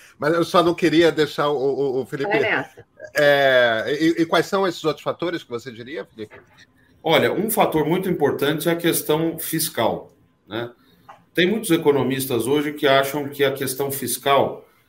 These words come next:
Speaker 3: orçamentária, de contas públicas, da despesa pública, não, não teria mais tanta relevância, mas isso não é verdade, porque <clears throat> o Estado brasileiro, ele é um gigantão.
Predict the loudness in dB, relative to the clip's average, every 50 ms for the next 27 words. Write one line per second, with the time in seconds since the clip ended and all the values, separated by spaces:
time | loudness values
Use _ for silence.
0 | _ _ _ -8 -6 -4 -2 -4 -2 -2 -2 -4 -4 0 0 2 2 4 4 2
1 | 2 2 0 -2 -4 -6 -6 -6 -4 -4 -4 -4 -6 -6 -6 -8 -6 -4 -2 -2
2 | -2 -4 -4 -4 -2 -4 -2 0 0 -2 -2 -4 -6 -2 0 2 2 2 0 -2
3 | -4 -4 -4 -2 -2 -2 -2 -4 -6 -6 -8 -10 -12 -14 _ _ _ _ _ _
4 | -20 _ _ _ _ -4 0 2 2 4 2 2 0 -4 -4 -2 -2 0 0 -2
5 | -2 2 4 4 6 6 4 4 2 2 0 0 0 0 0 0 0 0 0 0
6 | 2 2 2 2 2 0 0 -2 -2 -2 -4 -6 -8 -8 -6 -2 -2 -2 -2 -2
7 | -4 -8 -12 _ _ _ _ _ _ _ _ -6 -4 -4 -2 -2 -2 -2 0 0
8 | 2 2 2 2 2 2 2 2 -2 -6 -10 -12 -10 -2 0 0 0 0 -2 -6
9 | -6 -2 0 2 4 4 4 4 2 -2 -6 -6 -2 2 2 2 2 2 0 0
10 | 0 0 0 -2 -2 0 2 2 2 2 0 -2 -6 -16 _ _ _ _ _ _
11 | -8 -4 0 0 0 2 2 2 2 4 4 4 2 2 0 0 -2 -2 -6